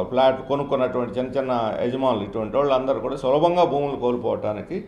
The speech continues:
దారాదత్తం అయిపోవడానికి, ల్యాండ్ కేంద్రీకరణకి దారితీస్తుంది. ఇది పె-, క-, బడా బడా కార్పొరేట్స్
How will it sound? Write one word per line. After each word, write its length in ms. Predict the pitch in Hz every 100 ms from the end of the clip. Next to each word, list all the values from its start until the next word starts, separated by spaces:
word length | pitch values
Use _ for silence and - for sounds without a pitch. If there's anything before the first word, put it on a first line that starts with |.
| - - - - - - - - 107
దారాదత్తం 540 | 135 156 147 143 131
అయిపోవడానికి, 500 | 123 101 113 139 123
ల్యాండ్ 340 | 117 139 160 139 110 - -
కేంద్రీకరణకి 680 | 147 170 160 151 127 123
దారితీస్తుంది. 760 | 127 113 113 - 110 - 107 123
ఇది 160 | 113 117
పె-, 220 | - 110 92 - -
క-, 140 | 98 92
బడా 220 | 104 139
బడా 220 | 147 147 147
కార్పొరేట్స్ 760 | 107 110 156 156 175 170 -